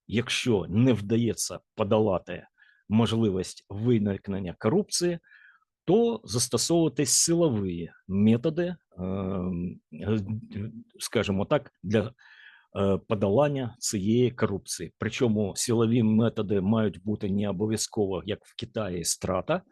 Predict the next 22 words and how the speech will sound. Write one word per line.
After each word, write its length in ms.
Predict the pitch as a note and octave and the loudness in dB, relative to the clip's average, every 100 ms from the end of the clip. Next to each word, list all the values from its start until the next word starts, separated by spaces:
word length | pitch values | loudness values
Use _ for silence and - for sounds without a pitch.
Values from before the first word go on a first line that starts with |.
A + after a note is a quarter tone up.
| - - - - | -20 -20 -20 -2
але 440 | G2+ A#2+ F3 F#3 - _ _ _ | 2 4 4 2 -6 _ _ _
має 360 | F#2+ A#2 A#2+ G2 | 2 4 4 0
бути 520 | G#2 D#3+ D#3+ C3+ - _ - | 0 -2 0 0 -2 _ -2
невідворотність 1120 | G#2+ C#3 C3+ B2+ A2 B2+ B2 F#2 E2 - - _ | 0 2 2 -2 0 0 0 -2 -8 -16 -18 _
покарання. 640 | F#2 - F#2+ E2+ D2+ - _ - | -12 -6 -4 -4 -8 -16 _ -8
Тобто 280 | F#2 - | -8 -6
кожен 400 | F#2 C3 A#2 G#2 | -4 0 2 0
корупціонер 840 | - F#2 G2 - B2 D#3 G#3+ A3 - _ _ - | -2 -4 -4 -2 0 2 2 2 -2 _ _ -8
потенційний 760 | E3+ F3+ E3+ F3 E3+ D#3+ C3 | 0 2 2 -2 -2 -2 -4
має 360 | G2+ D3 G3 C#3 | 0 2 2 2
знати, 520 | F#2+ F#2+ F#2 - D#2 _ _ _ _ | 0 -2 -4 -6 -16 _ _ _ _
що 180 | - A2 | 0 2
навіть 340 | D3+ C#3 A#2+ | 4 2 0
якщо 420 | B2 B2 C#3+ A#2+ | -2 -4 0 0
покарання 640 | - G#2+ - A#2 A2 F#2 F#2+ | 0 -2 0 0 0 -2 -4
буде 320 | A2 F#2 F#2 | -4 -2 0
невеликим, 680 | A2 B2+ F#3 B3 A3+ D#2+ D2+ _ _ _ _ _ _ _ _ - | 2 2 0 0 -2 -8 -10 _ _ _ _ _ _ _ _ -4
але 220 | A#2 B2 | 2 2
воно 380 | A2+ D3 F#3 - | 2 0 -2 -6
все 400 | - - - A#2 | -6 -2 0 0
одне 500 | G2+ F#2 G#2+ C#3+ F3+ - _ - | 0 0 0 -2 -4 -10 _ -20
буде. 600 | F2 B2+ A#2 F2 - | -6 -4 -2 -4 -12